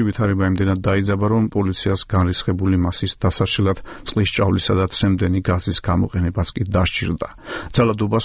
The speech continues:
უფრო ფართო მასშტაბები ჰქონდა ინდოეთის სხვა პროვინციებში. პრემიერ-მინისტრმა მანმოჰან სინგმა განაცხადა, რომ მოქალაქეების რისხვა გულწრფელი და სამართლიანია, თუმცა მთავრობა აკეთებს ყველაფერს ქალების წინააღმდეგ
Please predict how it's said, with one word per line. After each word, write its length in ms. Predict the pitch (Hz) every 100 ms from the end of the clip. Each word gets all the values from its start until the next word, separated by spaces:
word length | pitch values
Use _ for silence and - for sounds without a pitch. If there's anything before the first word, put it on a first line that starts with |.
| 104
უფრო 160 | - 104
ფართო 240 | 107 95 101
მასშტაბები 420 | 92 - 95 87 95
ჰქონდა 340 | - 90 90 95 95 -
ინდოეთის 500 | 90 87 85 - - - - - - -
სხვა 320 | 95 - 92 87 - - -
პროვინციებში. 680 | - 95 87 - 90 82 - - - - - -
პრემიერ-მინისტრმა 640 | 110 101 101 104 - 98 - -
მანმოჰან 640 | 101 104 104 98 101 98
სინგმა 560 | - - 113 - 107 95
განაცხადა, 420 | 98 101 101 107 101
რომ 80 | 95 95
მოქალაქეების 680 | - 113 104 - 98 101 -
რისხვა 300 | 107 - 101 -
გულწრფელი 500 | 117 117 - 123 113 117
და 60 |
სამართლიანია, 800 | - 104 104 - 98 98 95 92
თუმცა 320 | 87 98 - 101 - - -
მთავრობა 360 | 101 95 92 98
აკეთებს 320 | 101 - -
ყველაფერს 440 | 107 110 101 101 - -
ქალების 400 | - 113 110 107 -
წინააღმდეგ 480 | 101 98 101 92